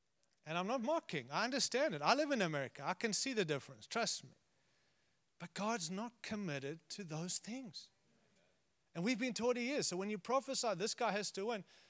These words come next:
you're not linking it to the purposes of God. Come back to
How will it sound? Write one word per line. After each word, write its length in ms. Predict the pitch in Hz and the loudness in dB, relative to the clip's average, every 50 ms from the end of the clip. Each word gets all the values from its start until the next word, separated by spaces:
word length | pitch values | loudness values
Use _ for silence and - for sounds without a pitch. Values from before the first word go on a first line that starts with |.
| _ _ - | _ _ -10
you're 80 | 151 160 | -6 -6
not 140 | 185 185 165 | -4 -2 0
linking 360 | 170 185 196 185 - 196 190 | 0 0 0 0 -2 -2 -2
it 100 | 185 160 | -2 -2
to 100 | - 175 | -2 -2
the 100 | 160 156 | -2 -2
purposes 540 | - - 151 151 - - 139 - - 135 127 | -2 -2 -2 -2 -2 -4 -4 -4 -6 -6 -8
of 120 | 135 - | -10 -10
God. 220 | - 135 117 113 - | -10 -12 -14 -10 -8
Come 320 | - - - 240 254 254 | -6 -4 -2 -2 0 2
back 220 | 262 254 247 247 - | 2 2 2 2 2
to 180 | - 220 196 | 2 4 2